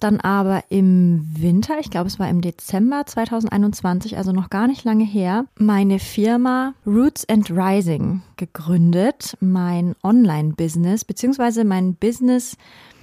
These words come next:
was online und offline verbindet.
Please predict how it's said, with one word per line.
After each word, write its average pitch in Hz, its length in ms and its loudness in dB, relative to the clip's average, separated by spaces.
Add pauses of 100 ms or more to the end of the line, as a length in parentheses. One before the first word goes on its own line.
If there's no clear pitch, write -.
(400)
was 208 200 -4
online 208 380 4
und 180 120 -2
offline 170 420 -6
verbindet. - 760 -4